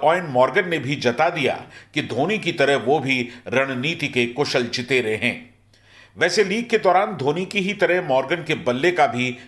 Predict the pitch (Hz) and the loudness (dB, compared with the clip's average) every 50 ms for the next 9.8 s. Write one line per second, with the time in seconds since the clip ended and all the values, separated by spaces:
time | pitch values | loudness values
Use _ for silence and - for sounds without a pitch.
0 | - - 135 143 139 123 - - - 151 143 135 131 - - - - 131 127 147 | -10 -4 -2 -2 -2 -2 -4 0 0 2 2 0 -2 -4 -6 0 0 0 2 2
1 | 135 117 - 120 117 117 113 123 120 120 127 123 131 127 131 127 117 104 110 120 | 0 0 0 -2 -2 -2 -2 -4 -2 0 0 0 0 0 -2 -2 -4 -2 0 2
2 | 123 95 - - - - - _ _ _ _ _ _ _ _ _ _ _ _ _ | 2 0 0 -6 -14 -20 -20 _ _ _ _ _ _ _ _ _ _ _ _ _
3 | _ _ _ _ _ _ _ - 90 135 131 131 131 123 - 131 120 - 139 123 | _ _ _ _ _ _ _ -8 -4 -4 0 0 0 0 2 0 0 2 0 2
4 | 135 143 170 165 - 156 139 120 - - 131 139 135 101 107 120 135 127 123 117 | 2 2 0 0 0 0 -2 0 2 2 2 2 2 0 -2 -4 -2 -2 0 2
5 | 131 139 123 - 131 120 - 123 113 113 117 113 110 110 117 135 165 170 151 - | 2 0 2 2 0 0 0 0 0 0 0 0 2 2 2 2 0 -2 -8 -12
6 | _ _ _ _ _ _ - 123 165 160 202 190 180 - - - 180 185 226 254 | _ _ _ _ _ _ -4 -4 -2 0 0 0 0 0 2 2 4 4 4 2
7 | 262 - - 165 147 - 165 160 127 - - - 165 190 202 185 - - 175 170 | 2 0 0 -2 0 2 2 2 2 0 -2 -2 -2 -2 0 -2 -2 0 0 0
8 | 160 139 120 117 117 143 185 214 202 - - - 143 131 123 156 151 - - 143 | 0 0 -4 -4 -2 -2 -2 -2 -4 -2 0 2 2 2 2 -2 -2 0 0 0
9 | 123 101 98 120 123 120 123 120 - 147 151 151 147 143 139 | 0 2 4 4 4 4 2 0 -2 -2 -2 -2 -2 -4 -6